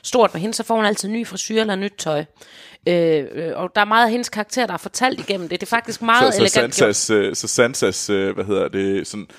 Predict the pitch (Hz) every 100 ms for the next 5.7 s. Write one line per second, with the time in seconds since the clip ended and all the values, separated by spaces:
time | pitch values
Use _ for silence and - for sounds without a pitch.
0 | - - 101 98 120 - 107 110 101 110
1 | 113 - 101 98 101 117 98 82 80 98
2 | - - - _ _ _ _ _ - 233
3 | 202 175 - 254 294 262 254 262 269 254
4 | 214 226 226 247 247 247 254 262 240 233
5 | 285 269 214 - 233 220